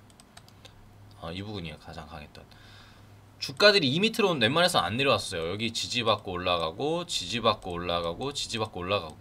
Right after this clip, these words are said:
계속. 계속 이렇게 해서 지지받고 강하게 올라가던 구간인데 이걸 뚫고 내려오니까, 이걸 이탈해서 내려오니까 힘들게 지금 움직여주고 있는 겁니다. 여길 뚫어주면 다시 한 번 더. 자, 여기 뚫어주니까 어땠죠? 전에 한번 이렇게 올라가 줬었죠.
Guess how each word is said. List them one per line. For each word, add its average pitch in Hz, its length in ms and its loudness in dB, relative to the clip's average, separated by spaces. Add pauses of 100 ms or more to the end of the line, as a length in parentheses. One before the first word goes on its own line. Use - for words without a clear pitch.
(120)
계속. 135 360 0 (1300)
계속 160 240 0
이렇게 147 220 0
해서 139 120 -2
지지받고 143 460 0
강하게 139 480 4
올라가던 117 460 2
구간인데 113 500 0
이걸 139 320 2
뚫고 233 320 -6
내려오니까, 101 720 2
이걸 117 320 2
이탈해서 156 420 0
내려오니까 160 920 4 (320)
힘들게 240 520 -2
지금 113 280 -2
움직여주고 92 480 -6
있는 87 120 -8
겁니다. 80 220 -4
여길 131 180 0
뚫어주면 185 420 -2
다시 - 320 0
한 143 140 2
번 107 200 -2
더. 82 180 -8 (340)
자, 92 140 -4
여기 123 160 -2
뚫어주니까 185 480 0
어땠죠? 104 320 -4
전에 113 180 -2
한번 113 220 0
이렇게 - 160 -8
올라가 107 320 2
줬었죠. 104 580 -6